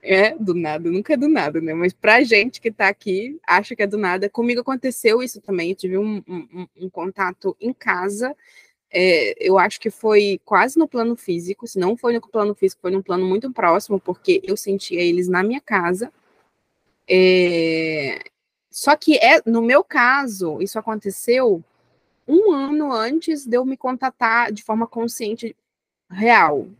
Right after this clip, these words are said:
E aí eu esqueci, entre aspas, não é que eu esqueci, foi tão louca a experiência que eu falei assim, "Gente, eu devia tá sonhando, devia ser uma coisa louca, assim, né, fora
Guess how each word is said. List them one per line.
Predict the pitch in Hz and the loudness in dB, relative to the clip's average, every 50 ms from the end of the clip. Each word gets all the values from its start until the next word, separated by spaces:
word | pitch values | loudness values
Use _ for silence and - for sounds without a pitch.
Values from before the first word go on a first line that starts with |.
| _ _ _ _ _ _ _ _ _ _ _ _ _ _ _ _ _ _ _ _ _ | _ _ _ _ _ _ _ _ _ _ _ _ _ _ _ _ _ _ _ _ _
E | 208 233 | 4 6
aí | 240 247 240 240 247 254 285 320 349 359 - - | 6 6 6 4 2 0 0 2 2 2 0 0
eu | 262 269 285 | -2 -2 -2
esqueci, | 285 - - - 381 392 - - - - - 285 254 247 269 311 - | -4 -6 -2 0 0 0 0 -2 -8 -8 -6 -6 -6 -6 -8 -10 -2
entre | - 233 262 262 269 262 | 0 0 0 0 0 2
aspas, | 226 190 185 202 - - 247 254 - | 2 4 2 0 -2 -8 -12 -10 -6
não | 247 277 | -4 -4
é | 320 | -2
que | 330 381 | 0 -2
eu | |
esqueci, | 349 - _ 349 320 - - - 185 180 _ | -2 0 _ -2 -2 -2 -4 -8 -8 -8 _
foi | - 415 453 | -4 -4 -4
tão | _ - 392 539 466 | _ 0 0 2 4
louca | 349 247 277 - 220 | 4 4 4 4 -2
a | 202 | -8
experiência | - - - 185 160 170 214 254 285 262 214 214 - - 196 | -8 -6 -8 -6 -4 -4 -4 -4 -4 -6 -8 -8 -8 -8 -8
que | _ 240 | _ -8
eu | 220 | -8
falei | 247 247 262 | -4 -6 -6
assim, | 262 - 240 | -6 -6 -10
"Gente, | 202 196 190 214 214 | -6 -6 -6 -6 -6
eu | 226 202 | -8 -10
devia | 196 196 196 | -6 -6 -6
tá | - 208 202 | -6 -6 -10
sonhando, | - - 208 202 190 175 175 190 208 214 202 | -8 -8 -8 -6 -4 -2 -2 -2 -2 -4 -4
devia | 185 196 185 - 196 | -6 -2 -4 -4 -4
ser | - 185 | -2 -6
uma | 180 - | -6 -2
coisa | - 196 202 202 | -2 -2 0 4
louca, | 196 190 185 196 208 _ - 214 | 4 4 4 4 2 _ -4 -6
assim, | - - 208 196 196 | -4 -2 -4 -2 -2
né, | 190 185 180 185 | -4 -6 -6 -6
fora | _ _ - 160 165 175 175 - | _ _ -2 0 2 0 0 -2